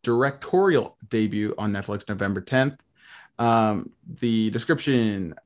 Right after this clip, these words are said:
"Passing follows the unexpected reunion of two high school friends whose renewed acquaintan-, acquaintance ignites a mutual obsession that threatens both of their carefully constructed realities."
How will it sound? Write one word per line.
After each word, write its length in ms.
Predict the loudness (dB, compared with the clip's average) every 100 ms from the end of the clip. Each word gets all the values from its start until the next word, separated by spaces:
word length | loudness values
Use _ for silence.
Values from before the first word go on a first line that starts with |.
| _
"Passing 400 | 2 4 4 2
follows 320 | 2 2 2 -2
the 160 | -4
unexpected 540 | -2 -2 -2 -2 -2 0
reunion 460 | 0 2 2 2
of 140 | -2 -4
two 160 | -2
high 180 | 0 0
school 220 | 0 -2
friends 480 | -2 -2 0 0 -2 -12 -20 _
whose 200 | 2 4
renewed 400 | 4 4 4 2
acquaintan-, 680 | 0 -4 -4 -2 0 -2 -4 _
acquaintance 800 | -12 -2 0 0 -4 -8 -8 -10 -8
ignites 400 | -2 0 -2 0
a 80 | 2
mutual 540 | 4 4 2 -2 -6
obsession 460 | -6 -4 -4 -2 -4
that 200 | -4 -6
threatens 400 | -4 -2 -2 -4
both 340 | -4 -4 -4
of 120 | -8 -8
their 160 | -8
carefully 560 | -8 -4 -4 -2 -4 -4
constructed 760 | -6 -10 -8 -10 -8 -8 -10 -12
realities." 880 | -12 -8 -4 -4 -4 -4 -6 -10 -20